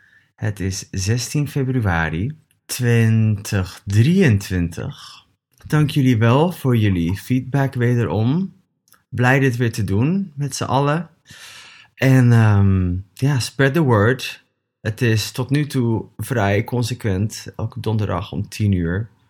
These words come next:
En, eh, wat zou het creëren? Wat creëren we al allemaal met z'n allen? Wat genereren we al allemaal met z'n allen door bewust te relaxen?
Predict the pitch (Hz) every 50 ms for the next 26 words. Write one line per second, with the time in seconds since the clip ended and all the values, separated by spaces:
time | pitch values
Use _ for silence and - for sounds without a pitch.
0 | _ _ _ _ _ _ _ _ _ - 110 107 104 101 101 98 95 92 90 90
1 | 90 87 85 87 113 110 - - 113 98 107 110 - - - 104 104 101 104 113
2 | 107 110 110 - - - 110 113 120 131 147 139 127 101 73 85 90 85 - -
3 | - - 101 104 110 101 95 92 92 92 98 - 85 76 92 95 80 82 80 -
4 | - - 131 135 127 120 113 107 104 110 107 107 98 95 87 90 90 85 95 -
5 | _ _ - - - _ - - - - - - - - - - - 113 117 104
6 | 80 110 110 110 110 104 104 101 95 95 95 92 - - - - - 110 107 98
7 | - - - - 92 98 101 98 98 98 95 92 90 87 85 87 85 87 104 123
8 | 160 190 190 - - - - - - 117 101 95 90 90 90 76 - - - -
9 | 104 90 87 98 101